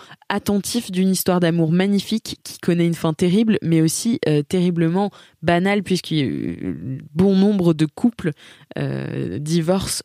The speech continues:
aujourd'hui. Ce que j'ai noté dans ce film, c'est vraiment la performance incroyable des acteurs. Vraiment, c'était,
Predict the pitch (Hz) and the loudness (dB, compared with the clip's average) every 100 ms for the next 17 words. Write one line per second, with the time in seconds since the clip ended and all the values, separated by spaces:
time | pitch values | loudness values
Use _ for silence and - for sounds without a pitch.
0 | - 165 156 147 143 - - - _ - | 0 2 2 0 -4 -10 -14 -20 _ -2
1 | 220 208 214 220 254 233 190 - 233 240 | 2 4 4 2 2 0 0 0 0 2
2 | 190 - 170 170 202 175 165 - 170 170 | 2 2 2 2 0 0 -2 0 0 2
3 | 185 - - _ - 226 233 165 190 190 | 0 -4 -10 _ -4 0 0 0 2 2
4 | 180 180 151 160 175 165 - - 151 - | 2 2 0 2 2 2 0 -2 -4 -6
5 | - - _ 165 170 185 185 180 170 - | -20 -20 _ -2 0 2 0 -2 -2 -4
6 | 175 160 175 170 160 156 - | -4 -2 0 2 2 2 -2